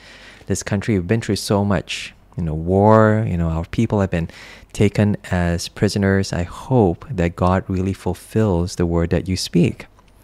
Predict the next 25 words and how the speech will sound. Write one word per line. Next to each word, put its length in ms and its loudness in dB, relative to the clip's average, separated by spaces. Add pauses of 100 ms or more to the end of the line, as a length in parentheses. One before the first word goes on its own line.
(480)
But 360 2
he, 160 -4
he 140 -2
gives 240 2
a 60 -2
kind 460 -2
of 380 -8
caveat. 640 -4
He 120 -6
says, 400 -2 (720)
"We've 200 0
had 560 2 (260)
so 220 0
much 320 0 (120)
word 420 4
of 320 -4
warning 540 0
and 180 -2
judgment 460 -2
and 100 -4
war." 480 -4
He 60 -12
says, 260 -8
you 60 -4
know, 160 -6